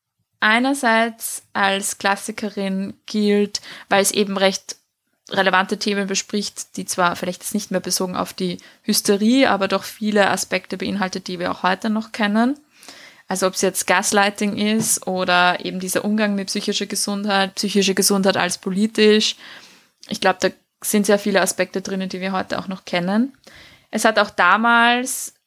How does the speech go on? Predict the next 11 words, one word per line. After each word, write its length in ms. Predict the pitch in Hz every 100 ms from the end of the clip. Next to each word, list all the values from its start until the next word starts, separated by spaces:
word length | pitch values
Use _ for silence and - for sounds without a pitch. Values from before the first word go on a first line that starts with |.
| _ _ _ _ _ _ _ _ _ _
natürlich 480 | 220 214 220 214 -
eine 280 | 190 190 190
wichtige 680 | 208 - 202 185 185 180 -
Rolle 220 | 190 202
gespielt. 560 | 220 220 - 226 226 226
Sie 100 | 220
hat 120 | 196
zum 140 | 208 190
Beispiel 520 | 185 190 - 202 196
die 140 | 202
Erzählung, 800 | 196 - 202 190 196 196 202 202